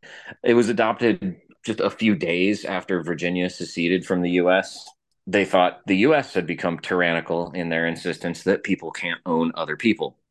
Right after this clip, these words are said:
Spoiler alert, Virginia lost the war. The Virginia government in exile, the American Virginia government,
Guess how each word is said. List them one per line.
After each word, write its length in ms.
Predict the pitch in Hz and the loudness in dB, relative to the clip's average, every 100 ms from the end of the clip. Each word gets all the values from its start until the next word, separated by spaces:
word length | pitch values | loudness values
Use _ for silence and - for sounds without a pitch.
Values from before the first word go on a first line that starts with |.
| - - _ | -20 -20 _
Spoiler 320 | 127 139 135 | 2 4 4
alert, 280 | 117 113 117 - | 4 2 0 -2
Virginia 600 | 95 98 117 117 113 110 | -2 0 2 2 0 -2
lost 300 | 95 90 - | -4 -4 -4
the 60 | 85 | -6
war. 300 | 82 67 - _ _ 98 | -4 -6 -8 _ _ -4
The 180 | 98 | -2
Virginia 420 | 87 95 117 120 101 | -2 0 2 2 2
government 540 | 95 101 107 101 - _ | 2 0 2 0 -2 _
in 180 | 98 90 | -8 -6
exile, 520 | 76 92 107 104 120 | -2 -2 0 0 2
the 100 | 95 | 0
American 500 | 80 85 90 - 98 | 2 2 2 0 -4
Virginia 380 | 92 90 101 101 | -4 -2 -2 0
government, 400 | 110 104 107 104 | 0 0 -2 -2